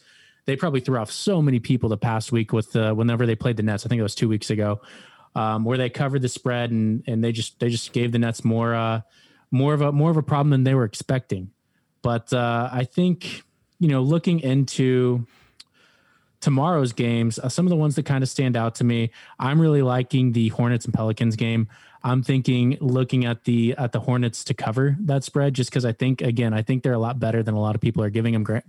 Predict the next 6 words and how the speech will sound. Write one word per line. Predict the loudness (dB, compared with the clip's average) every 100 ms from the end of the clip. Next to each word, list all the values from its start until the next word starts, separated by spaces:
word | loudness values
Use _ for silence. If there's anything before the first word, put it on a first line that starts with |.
| -16 -20 -20 _
uh, | -2 -2 0
I | 0
guess, | 0 -2
credit | -2 -2 0
for. | 2 2 0 _ _ _ _ _ -6
Um, | -2 0 0 0 -2 -4